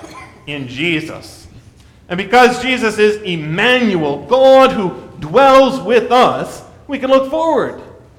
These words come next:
to God's grace and blessings in another year ahead.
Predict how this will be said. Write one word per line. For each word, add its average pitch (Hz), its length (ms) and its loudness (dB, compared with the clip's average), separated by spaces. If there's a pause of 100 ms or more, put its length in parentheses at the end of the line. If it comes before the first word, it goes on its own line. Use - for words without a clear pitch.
(160)
to 131 80 -16
God's 143 480 -2
grace 175 560 -2
and 120 200 -12
blessings 120 760 -6 (440)
in 120 60 -12
another 127 320 -6
year 123 280 -8
ahead. 117 460 -10